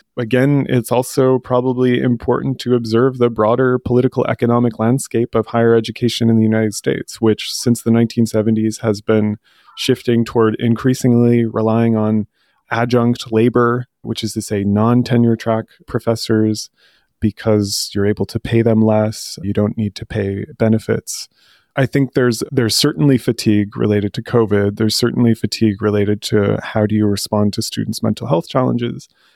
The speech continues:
But this is about labor on some level, right? It's about what do our lives look like on a material basis, and to what extent do we have power in the workplace to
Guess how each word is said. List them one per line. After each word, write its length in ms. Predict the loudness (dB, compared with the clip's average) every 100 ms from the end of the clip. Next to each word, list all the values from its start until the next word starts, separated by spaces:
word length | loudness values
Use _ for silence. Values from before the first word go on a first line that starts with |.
| _
But 120 | -2 0
this 160 | 2
is 80 | 0
about 260 | 2 0 2
labor 480 | 2 2 0 -6 -20 -2
on 160 | -2
some 200 | 0 -2 -2
level, 340 | -6 -10 -14 _
right? 260 | -4 -4 -6
It's 160 | -10 -8
about 400 | -4 0 0 -2 _ _ _ _
what 340 | -2 -2 0
do 140 | 2 4
our 180 | 4
lives 460 | 2 2 2 0 0
look 240 | -4 -2
like 460 | -2 -2 -4 -12 -20 _ _ _ -2
on 120 | 0
a 60 | 2
material 480 | 2 2 4 4
basis, 640 | 2 0 -2 -4 -4 -8 -12 -6
and 500 | -2 0 0 -2 -6 _
to 100 | 0
what 160 | 2 0
extent 400 | -2 -2 -2 0
do 160 | 0
we 160 | 0 -2
have 200 | -4 -4
power 460 | -2 0 2 2 2
in 160 | 2 0
the 80 |
workplace 640 | 2 -2 -2 -4 -4 -6 -12
to 480 | -8 -4 -2 -4 -6